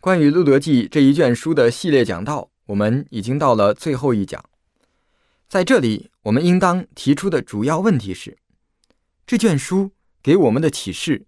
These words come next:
究竟是什么？而作者希望通过这卷书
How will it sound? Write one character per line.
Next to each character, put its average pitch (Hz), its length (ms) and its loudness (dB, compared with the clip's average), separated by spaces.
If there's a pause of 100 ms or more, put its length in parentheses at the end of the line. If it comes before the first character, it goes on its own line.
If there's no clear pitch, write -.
究 131 180 -2
竟 123 160 -4
是 101 160 -10
什 - 140 -18
么？ - 60 -20 (1000)
而 117 280 2
作 202 280 2
者 92 440 -8 (240)
希 - 180 -4
望 156 160 4
通 190 200 0
过 165 120 2
这 185 140 -2
卷 143 200 0
书 180 300 -2